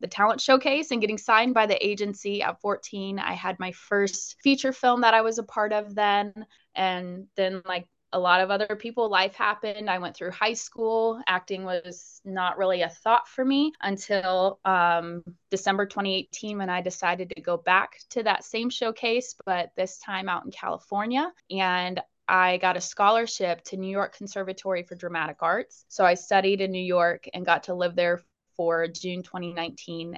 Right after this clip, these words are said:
and I've just been acting ever since, and it's definitely my passion, and I've recently started getting into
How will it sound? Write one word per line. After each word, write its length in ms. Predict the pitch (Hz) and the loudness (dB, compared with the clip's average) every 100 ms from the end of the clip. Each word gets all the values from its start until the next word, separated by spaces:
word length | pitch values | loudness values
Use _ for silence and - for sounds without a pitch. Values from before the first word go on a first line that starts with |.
| - | -8
and 400 | 170 170 165 175 - | -6 -4 -4 -4 -2
I've 200 | 156 175 | -2 -2
just 280 | 190 - 214 | -8 -8 -6
been 120 | 226 | -2
acting 720 | - 175 - 240 247 254 254 | -2 -2 -4 -4 -2 -2 2
ever 280 | 202 214 269 | 2 2 -2
since, 520 | - 254 311 - - - | -2 -4 -4 -6 -10 -2
and 320 | 185 180 175 | 0 0 0
it's 240 | 160 175 - | -2 -6 -2
definitely 560 | 180 170 196 190 202 | 0 0 -2 -8 -6
my 160 | 202 196 | -4 -4
passion, 640 | 196 170 175 - 214 233 247 - | 0 0 0 -2 -4 -4 -4 -4
and 120 | 180 | 2
I've 200 | 180 175 | 2 2
recently 460 | 180 185 185 170 175 | -2 -4 -6 -6 -8
started 420 | - 175 175 170 | -4 -2 -2 -2
getting 300 | 175 170 175 | -2 -2 -6
into 840 | 170 170 - 170 165 165 165 165 | -6 -6 -8 -6 -4 -4 -4 -8